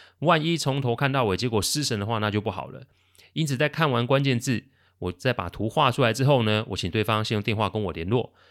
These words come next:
因为单就文字来看，对方的情绪已经是十分的不稳定。再者，我也没有见过对方，用电话做一些基本的资料过滤，也是一个比较安全的做法。电话一接起来啊，对方哭腔非常的重，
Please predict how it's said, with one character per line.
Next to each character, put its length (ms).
因 100
为 80
单 180
就 120
文 160
字 100
来 100
看， 160
对 140
方 100
的 80
情 200
绪 240
已 40
经 140
是 100
十 220
分 140
的 80
不 220
稳 120
定。 220
再 160
者， 120
我 140
也 80
没 80
有 80
见 160
过 100
对 140
方， 320
用 140
电 180
话 160
做 180
一 40
些 100
基 260
本 200
的 80
资 180
料 140
过 160
滤， 260
也 100
是 140
一 20
个 120
比 100
较 220
安 140
全 120
的 60
做 140
法。 240
电 160
话 120
一 60
接 140
起 120
来 80
啊， 140
对 100
方 140
哭 220
腔 200
非 120
常 100
的 80
重， 240